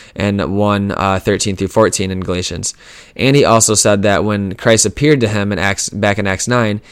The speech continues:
he did not confer with other men, but the con-, the content of the gospel, and,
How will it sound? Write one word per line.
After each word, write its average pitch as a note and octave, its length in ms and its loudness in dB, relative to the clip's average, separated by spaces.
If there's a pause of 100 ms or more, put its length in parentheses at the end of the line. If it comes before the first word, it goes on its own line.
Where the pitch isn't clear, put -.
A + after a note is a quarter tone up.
(160)
he A2+ 140 0
did A2+ 140 2
not A#2+ 220 4
confer A#2+ 440 4
with A2 160 2
other G2+ 280 -2
men, A#2+ 420 0
but G2+ 180 -2
the G2+ 120 -2
con-, A2+ 400 -4
the G#2+ 260 -4
content A2+ 540 -2
of G2 100 -2
the G2+ 80 -2
gospel, G2 480 -2
and, F#2+ 320 -8